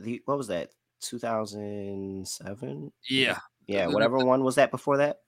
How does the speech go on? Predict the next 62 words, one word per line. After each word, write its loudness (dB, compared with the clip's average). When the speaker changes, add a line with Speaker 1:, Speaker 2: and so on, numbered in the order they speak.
Speaker 2:
Well, 8
they 12
Speaker 1:
So 12
Speaker 2:
had 12
a 8
few 10
in 6
the, 4
uh, 4
like, 4
with 2
Richard 2
Hamilton 6
and -2
stuff, 0
they 2
were 2
Speaker 1:
Yeah, 12
Speaker 2:
monsters. 6
Speaker 1:
yeah, 6
UConn's 8
a -6
blue -4
Speaker 2:
Yeah, 2
Speaker 1:
blood. -2
We, -2
Speaker 2:
yeah. 4
Speaker 1:
yeah, -6
my 6
fault. 2
My, 2
I 10
ain't 8
mean 6
to 0
disrespect 0
you, -4
Huskies. -4
Y'all 4
blue -2
blood. -6
Y'all 2
blue -10
blood. -8
All 6
right, 10
Kobe, 4
appreciate -2
you -8
hopping -2
on -2
for -6
the -10
first -6
episode -6
of -8
the -12
Hard -6
Work -12
Culture -8
Podcast. -4
Please 6